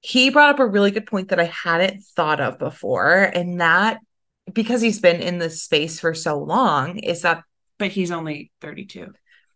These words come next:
Speaker 1: I don't know how he has so much experience with only being thirty-two, but I'll give it to him. <laughs> But it is that the industry is, is way more accepting now than it used to be.
Speaker 2: Yeah.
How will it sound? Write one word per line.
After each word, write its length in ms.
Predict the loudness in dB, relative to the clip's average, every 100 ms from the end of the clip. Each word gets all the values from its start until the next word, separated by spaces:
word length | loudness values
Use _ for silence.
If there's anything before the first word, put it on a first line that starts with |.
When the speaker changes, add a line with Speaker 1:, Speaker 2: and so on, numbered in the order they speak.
| _ -6
Speaker 1:
I 100 | 0
don't 120 | 2
know 80 | 2
how 400 | -2 -8 -10 -12
he 220 | -14 -12 -8
has 240 | -8 -10
so 380 | -10 -10 -10 -12
much 280 | -14 -14 -16
experience 600 | -12 -10 -8 -8 -12 -12
with 120 | -14
only 180 | -12 -14
being 200 | -14 -14
thirty-two, 540 | -12 -14 -12 -6 -4 -2
but 340 | -2 -2 -4 -14 _ -18 -10
I'll 260 | 0 2 2
give 180 | 2
it 100 | 0
to 140 | -2 -4
him. 200 | -6 -14 -20 -20 -20 -20 -4 0
<laughs> 760 | 2 2 0 4 4 4 0 2
But 480 | 0 2 -2 -2 -20 _ -20 -20 -18 4
it 280 | 6 6 6
is 120 | 2
that 120 | 2
the 140 | 2 0
industry 380 | 0 -2 -4
is, 100 | -4 -4 0
is 280 | 2 2 0
way 260 | 2 2
more 200 | 2 0
accepting 500 | -2 -4 -4 -4 -4
now 280 | -2 0 -2
than 140 | -4 -8
it 200 | -12 -10
used 320 | -10 -8 -8
to 80 | -10
be. 380 | -10 -14 -12 -8
Speaker 2:
Yeah. 360 | -6 -6 -8